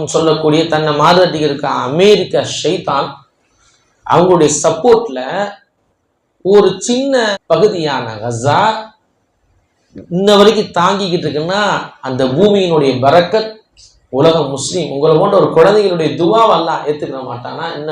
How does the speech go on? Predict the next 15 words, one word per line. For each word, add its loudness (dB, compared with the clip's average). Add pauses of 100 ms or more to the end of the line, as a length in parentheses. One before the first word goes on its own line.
வரைக்கும் -6
போய்கிட்டு -6
இருக்கு. -16 (1500)
இப்ப 2
நான் 2 (100)
என்ன 2 (120)
உங்கள்கிட்ட 2 (240)
பேச 0 (160)
வர்றேன்னா, -2 (1120)
இன்னைக்கு -2 (120)
ஒரு 6
நாள் 2 (120)
பவர் 4
கட்டுக்கு -4
நம்மளால -6